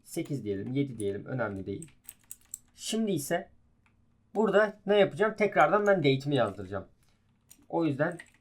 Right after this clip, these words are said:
bakın date nokta sort yazarsam da direkt system out println içerisine değişkenimi koyar. Burada bir çalıştırayım programımı.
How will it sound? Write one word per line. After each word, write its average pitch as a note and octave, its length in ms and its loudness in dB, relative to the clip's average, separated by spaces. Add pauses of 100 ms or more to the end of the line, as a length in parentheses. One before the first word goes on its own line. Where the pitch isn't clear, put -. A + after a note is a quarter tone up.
(120)
bakın C#3 200 0
date D3+ 280 -2
nokta D3 280 -4
sort C#3+ 380 -2
yazarsam C#3 540 0
da E3 220 -2 (180)
direkt C#3+ 220 -2
system C#3 260 -2
out B2+ 140 -6
println B2 400 0
içerisine B2+ 580 -4 (1500)
değişkenimi D#3 520 -2
koyar. A#2 360 2 (800)
Burada E3+ 280 -2
bir C3+ 200 0
çalıştırayım D3+ 560 -4
programımı. D#3 640 -2